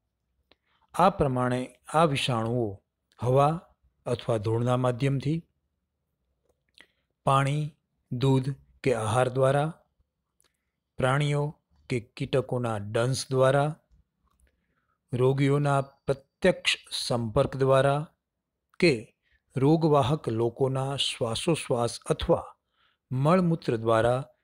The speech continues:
માનવ શરીરમાં પ્રવેશીને રોગ પેદા કરે છે. જ્યારે એક પ્રાણીથી બીજા પ્રાણી સુધી વિષાણુ મારફતે રોગનો ફેલાવો થાય, ત્યારે તે રોગને આપણે ચેપી રોગ કહીએ છીએ.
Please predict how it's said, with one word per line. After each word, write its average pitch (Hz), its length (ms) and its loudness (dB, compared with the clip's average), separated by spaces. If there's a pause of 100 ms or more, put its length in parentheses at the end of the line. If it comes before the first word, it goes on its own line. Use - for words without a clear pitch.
(200)
માનવ 139 420 0
શરીરમાં 120 720 -4 (280)
પ્રવેશીને 131 640 0
રોગ 110 280 -4
પેદા 107 320 -4
કરે 107 340 -4
છે. 104 340 -6 (1500)
જ્યારે 156 200 4
એક 214 340 2
પ્રાણીથી 170 520 2
બીજા 151 420 2
પ્રાણી 135 360 -2
સુધી 127 320 -2
વિષાણુ 143 500 -2
મારફતે 123 580 -4
રોગનો 110 440 -6
ફેલાવો 107 500 -8
થાય, 110 520 -2 (480)
ત્યારે 113 260 -2
તે 170 380 2
રોગને 117 460 -2
આપણે 110 420 -6
ચેપી 110 440 -8
રોગ 104 240 -4
કહીએ 95 380 -10
છીએ. 98 380 -8